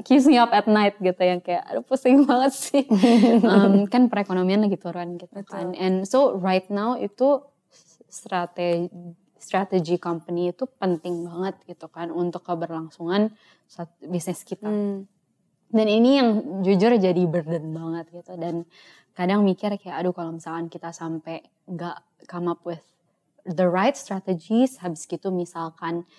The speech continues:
Speaker 1: in the next months kita nggak bisa, eh, or next years gitu, kita
Speaker 2: Hmm.
Speaker 1: nggak bisa continue to thrive,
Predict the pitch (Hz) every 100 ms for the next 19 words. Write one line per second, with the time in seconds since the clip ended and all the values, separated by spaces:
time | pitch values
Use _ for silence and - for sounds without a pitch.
0 | _ _ 180 180 170 165 - 180 175 175
1 | - 170 170 160 165 165 - 165 165 170
2 | _ _ _ - 165 160 160 160 - _
3 | _ 190 190 190 185 - 190 180 180 180
4 | 240 214 214 208 196 170 160 165 175 -
5 | 196 190 190 185 190 185 175 165 185 254
6 | 302